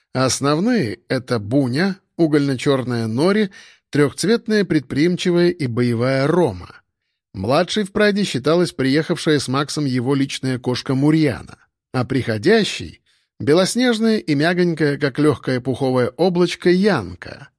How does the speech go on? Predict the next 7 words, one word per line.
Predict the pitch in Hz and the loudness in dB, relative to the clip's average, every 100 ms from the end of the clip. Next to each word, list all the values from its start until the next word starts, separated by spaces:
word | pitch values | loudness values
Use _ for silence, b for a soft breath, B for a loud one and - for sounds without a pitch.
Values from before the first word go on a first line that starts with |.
| _ _ | _ _
Она | 127 170 220 | -2 0 0
со | 196 | 0
своими | - 143 175 160 | 0 2 2 2
хозяевами | 139 135 175 170 147 139 | 0 2 2 2 0 0
жила | 135 143 131 | 0 0 0
по | 127 | -2
соседству | - 110 - 220 - 202 202 | -2 -4 -2 -2 -2 0 0